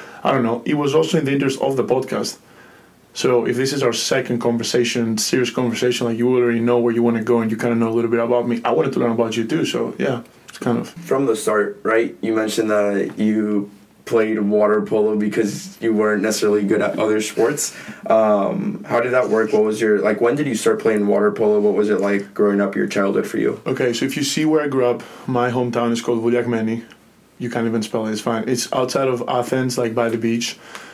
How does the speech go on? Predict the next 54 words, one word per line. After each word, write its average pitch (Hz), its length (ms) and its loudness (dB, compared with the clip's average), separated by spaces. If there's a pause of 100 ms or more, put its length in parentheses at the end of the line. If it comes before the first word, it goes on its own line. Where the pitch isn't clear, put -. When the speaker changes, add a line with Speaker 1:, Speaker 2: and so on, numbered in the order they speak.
(160)
Speaker 1:
Used 139 220 -2
to 160 60 0
be, 151 280 2
like, 127 240 0
this 127 260 -4 (240)
place 131 300 -2
that 131 80 -2
used 127 180 -4
to 131 60 -2
be 127 160 0
only, 127 320 0
like, 123 240 0
for 120 100 -2
summer 120 280 0
houses 113 300 -2
back 113 240 -4
in 120 60 0
the 117 80 0
seventies 113 460 -2
when 117 100 2
my 117 160 0
grandpa 117 380 0
bought 117 200 -2
the 127 100 -2
house 113 220 -2
where 117 200 -2 (160)
he - 160 -4
would 117 140 0
go 120 120 2
with 117 160 0
my, 110 380 -2
with 120 160 0
my 110 140 -2
dad 110 420 -2
and 113 80 -2
my 110 100 -4
grandma 110 440 -2
and 110 300 -2
his 117 200 -4
brother. 113 340 -2 (800)
And 117 640 0 (320)
it 127 100 -2
just 120 240 -2
a 120 60 -2
big 131 800 -4
water 127 220 0
polo 120 180 0
and 117 60 -2
swimming 120 280 -2
town 117 320 -2
only 147 180 0
for 127 140 0
the 110 80 -4
summer. - 260 -8